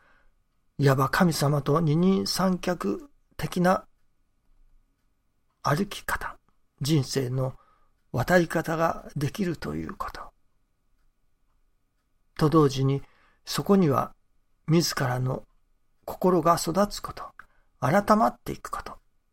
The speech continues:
その信心は心の改まりだとも言われますように、その神様を実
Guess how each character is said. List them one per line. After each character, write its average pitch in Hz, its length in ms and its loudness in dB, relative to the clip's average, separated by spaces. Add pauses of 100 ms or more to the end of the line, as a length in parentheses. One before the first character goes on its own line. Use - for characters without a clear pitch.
(800)
そ - 180 -2
の 139 180 2 (1900)
信 175 280 4
心 123 300 -4
は - 220 -4 (480)
心 180 340 2
の 175 180 4
改 180 360 2
ま 208 140 0
り 180 100 -2
だ 170 120 -4
と 139 140 -10
も 131 220 -12
言 143 180 -2
わ 139 60 -2
れ 147 100 -4
ま 127 140 -8
す - 180 -10
よ - 200 -10
う - 20 -18
に、 - 60 -20 (160)
そ - 180 -6
の 143 180 -4 (1400)
神 240 260 -2
様 151 300 0
を 127 120 -2
実 131 220 -10